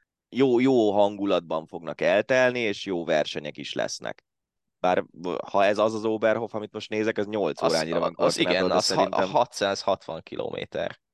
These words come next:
Speaker 1: de szerintem nem biztos, hogy ez ugyanaz az Oberhof.
Speaker 2: Mindegy, öm, ja, igen, tehát nyilván akkor olyan helyszínt keressenek, meg találjanak, ami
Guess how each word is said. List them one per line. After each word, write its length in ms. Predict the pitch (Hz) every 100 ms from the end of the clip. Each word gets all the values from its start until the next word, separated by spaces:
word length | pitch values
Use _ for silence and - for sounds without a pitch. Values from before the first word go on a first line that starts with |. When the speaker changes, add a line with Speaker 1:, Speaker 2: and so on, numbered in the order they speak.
| _
Speaker 1:
de 120 | 95
szerintem 880 | - 95 95 92 - 98 95 92 -
nem 240 | - 95
biztos, 300 | 78 73 -
hogy 120 | - 76
ez 100 | 76
ugyanaz 360 | 73 73 73
az 100 | 76
Oberhof. 720 | 76 76 76 76 80 73 - _ _ _ _ _ _ _
Speaker 2:
Mindegy, 420 | - 196 120 117 120
öm, 560 | 123 123 123 120 117 - - - - _ _ _ _ _ _ _ _ - -
ja, 240 | - 131 117
igen, 280 | 123 101
tehát 280 | 98 101 - _ _ _ _ _ _ _
nyilván 400 | 160 156 127 120
akkor 440 | 123 - 123 117 -
olyan 240 | 131 117
helyszínt 560 | 110 101 - 98 98 - _ _ -
keressenek, 500 | 117 101 - 104 98
meg 140 | 104
találjanak, 500 | - 101 95 92 90
ami 440 | 95 90 90 87